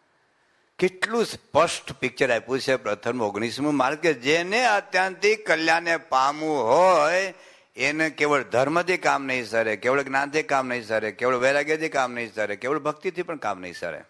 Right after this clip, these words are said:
તો ચારે ગુણોને એકબીજાની અપેક્ષા છે. તો સ્વધર્મમાં આપણે લઈશું ધર્મ, જ્ઞાન, વૈરાગ્ય અને ભક્તિનું નિરૂપણ. પણ પાછા મહારાજની કમાલ તો એ છે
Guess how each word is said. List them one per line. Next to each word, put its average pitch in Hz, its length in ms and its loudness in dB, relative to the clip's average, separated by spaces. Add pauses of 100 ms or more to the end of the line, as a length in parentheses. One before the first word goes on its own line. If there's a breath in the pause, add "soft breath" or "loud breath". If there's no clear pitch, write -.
(840 soft breath)
તો 135 100 0
ચારે 160 460 -2
ગુણોને 156 440 0
એકબીજાની 127 720 -2
અપેક્ષા 101 540 -4
છે. 107 320 -4 (800 soft breath)
તો 107 160 0
સ્વધર્મમાં 143 800 0
આપણે 120 280 -2
લઈશું 123 680 -6
ધર્મ, 113 340 -8
જ્ઞાન, 107 280 -8
વૈરાગ્ય 98 380 -4
અને 104 120 -10
ભક્તિનું 104 640 -10
નિરૂપણ. 87 420 -8 (1800 soft breath)
પણ 180 100 4
પાછા 170 340 2
મહારાજની 147 520 0
કમાલ 151 380 2
તો 170 140 -2
એ 160 180 0
છે 92 260 -4